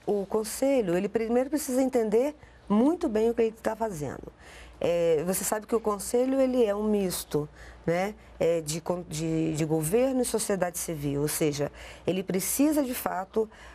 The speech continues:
é, olhar para o demonstrativo, compreender o demonstrativo. O gestor tem essa obrigação de dar todas as explicações para que o conselho faça a, a melhor avaliação,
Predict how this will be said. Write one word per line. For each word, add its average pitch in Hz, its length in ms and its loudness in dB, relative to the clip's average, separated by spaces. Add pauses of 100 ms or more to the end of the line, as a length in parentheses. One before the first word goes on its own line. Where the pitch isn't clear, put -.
(120)
é, 175 280 -2
olhar 202 480 0
para 190 200 -4
o 175 40 -12
demonstrativo, 160 840 -2
compreender 202 800 0
o 294 80 -2
demonstrativo. 175 800 -2 (260)
O 185 120 0
gestor 220 340 2
tem 269 260 0
essa 277 220 -2
obrigação 196 680 -2 (380)
de 180 100 2
dar 214 240 0 (140)
todas 277 300 0
as 247 120 0
explicações 196 680 -2
para 208 180 -4
que 220 100 0
o 214 60 2
conselho 214 460 0
faça 190 500 -2 (400)
a, 185 800 -2
a 185 40 -2
melhor 220 400 2
avaliação, 160 760 -2